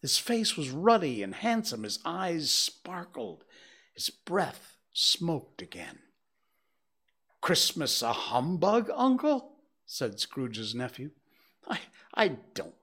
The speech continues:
mean, you don't mean that, I'm sure." "I do," said Scrooge. "Merry Christmas. What have you right to be merry? What reason have you to be merry? You're poor enough."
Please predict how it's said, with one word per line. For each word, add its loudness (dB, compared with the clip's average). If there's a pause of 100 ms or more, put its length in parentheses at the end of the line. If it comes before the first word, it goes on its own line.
mean, 0
you 2
don't -2
mean -4
that, -4
I'm 0
sure." 0 (720)
"I 4 (100)
do," 2 (440)
said -12
Scrooge. -10 (520)
"Merry 8
Christmas. -6
What 6
have 0
you 2
right 2
to -12
be -10
merry? -4 (720)
What 0
reason 0
have 0
you 2
to -10
be -10
merry? 4
You're 6 (200)
poor 0
enough." -10